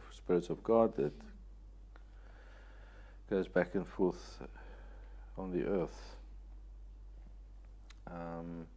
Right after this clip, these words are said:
"Behold, I will engrave its inscription," says the Lord of hosts, "and I will remove the iniquity of that land in one day. In that day," says the Lord of hosts,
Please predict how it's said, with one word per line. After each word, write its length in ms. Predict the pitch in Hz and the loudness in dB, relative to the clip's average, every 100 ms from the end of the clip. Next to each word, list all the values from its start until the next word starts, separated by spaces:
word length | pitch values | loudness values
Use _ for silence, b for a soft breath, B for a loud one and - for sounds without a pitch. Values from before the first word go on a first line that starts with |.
| - - - b b b b b - | -16 -16 -16 b b b b b 4
"Behold, 400 | 110 101 131 135 | 8 12 12 12
I 100 | 117 | 12
will 220 | 104 107 | 12 12
engrave 540 | 101 101 98 101 120 98 | 12 10 12 12 12 10
its 180 | 85 80 | 4 0
inscription," 720 | 78 - 127 127 - 151 156 | 0 6 6 6 4 2 2
says 360 | - 120 110 | 4 6 6
the 100 | - | 6
Lord 200 | 98 98 | 8 10
of 100 | 98 | 10
hosts, 520 | - 73 - - - - b b b b b b | 8 4 4 -2 -12 -14 b b b b b b
"and 120 | 98 | 10
I 60 | 107 | 12
will 160 | 110 110 | 12 12
remove 460 | 107 113 156 131 | 12 12 12 12
the 120 | 101 101 | 10 10
iniquity 680 | 98 92 113 127 123 127 | 10 6 6 4 6 10
of 220 | 101 87 | 10 10
that 280 | 104 107 107 | 12 12 12
land 300 | 104 107 113 | 8 8 10
in 160 | 92 90 | 8 8
one 240 | 101 110 | 8 10
day. 280 | 95 78 69 - - - - | 10 10 8 -2 -12 -6 2
In 160 | 117 | 10
that 220 | 147 127 | 12 12
day," 240 | - 69 76 | 8 2 2
says 300 | - 95 - | 6 6 8
the 80 | 98 | 8
Lord 160 | 98 | 10
of 80 | 98 | 12
hosts, 440 | 117 139 139 - | 12 12 12 2